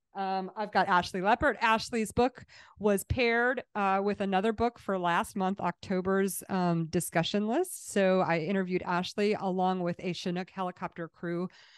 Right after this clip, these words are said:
um, Liz McConaughey, uh, from the Royal Air Force, who served in Iraq and Afghanistan. Hers is also, the both of them are, uh, fabulous books. A lot of stuff on P T S D, um, in Liz's too. So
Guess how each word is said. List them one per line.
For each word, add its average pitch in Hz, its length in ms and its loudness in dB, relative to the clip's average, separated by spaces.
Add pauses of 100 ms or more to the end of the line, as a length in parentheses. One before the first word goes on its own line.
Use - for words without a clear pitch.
(180)
um, 165 580 0
Liz 196 340 0
McConaughey, 190 840 -2 (220)
uh, 165 400 0 (120)
from 185 180 0
the 165 100 2
Royal 175 320 4
Air 202 240 2
Force, 170 480 -4
who 180 160 0
served 170 500 -2
in 160 400 -2 (220)
Iraq 160 340 -2
and 165 120 -4
Afghanistan. 233 680 2 (240)
Hers 180 340 0
is 180 220 -4
also, 196 400 2
the 170 100 -2
both 208 300 4
of 170 80 -14
them 180 200 0
are, 165 140 -8 (120)
uh, 180 200 -14 (120)
fabulous 180 440 -2
books. - 320 -4 (340)
A 180 100 0
lot 175 180 2
of 165 60 -4
stuff - 260 -6
on 156 140 -2
P 185 180 -4
T 175 180 -6
S 156 220 -8
D, 180 380 -2
um, 156 520 -4 (120)
in 165 220 -2
Liz's 170 400 0
too. 175 360 0
So 156 320 -4